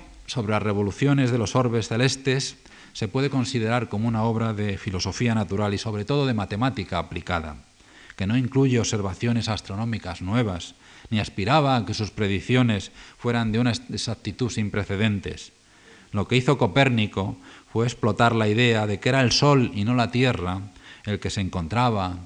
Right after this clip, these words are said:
inmóvil en el centro del universo. Pero el abandono de la visión cosmogónica en la que la Tierra ocupaba el centro del universo y de la tan estrechamente ligada a ella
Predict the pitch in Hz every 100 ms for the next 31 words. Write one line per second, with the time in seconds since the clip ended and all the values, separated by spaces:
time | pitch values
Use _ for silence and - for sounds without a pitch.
0 | - 87 85 113 123 95 90 92 85 85
1 | - 104 101 92 87 85 92 - 78 -
2 | - - - - - - - 107 104 98
3 | 98 98 113 165 151 127 117 107 - 123
4 | 120 110 92 95 87 123 143 123 - 98
5 | 95 92 87 - 87 85 123 123 117 98
6 | 92 113 107 98 - 113 101 101 95 90
7 | 95 92 - 90 - - - - 95 90
8 | 90 87 82 - - - 120 123 - 127
9 | 127 120 117 113 101 104 107 98 117 98
10 | 92 90